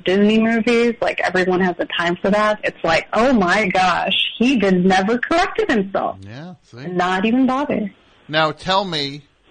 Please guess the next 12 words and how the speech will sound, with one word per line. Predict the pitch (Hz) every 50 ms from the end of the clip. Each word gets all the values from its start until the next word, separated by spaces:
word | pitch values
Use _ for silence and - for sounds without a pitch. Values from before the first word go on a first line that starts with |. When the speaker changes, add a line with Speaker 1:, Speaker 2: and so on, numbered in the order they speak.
| _ _ _ - -
Speaker 2:
see, | - 165
I | 151 156 180 185
said | - - 185 170
your | 165 196 208 214
name | 220 185 139 110 101
wrong | 95 90 85 82 73 76 87 _ -
now | 101 101 92 85 85
again. | 85 82 85 82 80 82 82 - _ _ _ _ _ _ _ _
It's | 101 98 - - -
A-, | 156 175 - - _ _ _ _ _ _ _ _ _ -
A-, | 151 165 180 180 185 - _ _ _ _ _
Aisha? | 170 185 214 208 - - 254 254 262 277